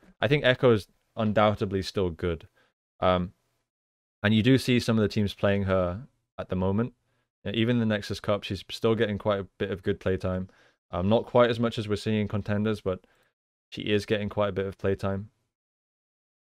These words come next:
Um, on the side of the defending team here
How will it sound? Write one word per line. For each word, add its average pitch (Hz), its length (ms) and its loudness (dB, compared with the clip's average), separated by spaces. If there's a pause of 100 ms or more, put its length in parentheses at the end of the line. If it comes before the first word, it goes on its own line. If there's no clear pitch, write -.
(580)
Um, 92 400 -2 (1040)
on 107 60 -2
the 110 60 2
side 147 200 8
of 143 100 6
the 110 100 2
defending 123 480 2
team 98 240 -2
here 92 320 0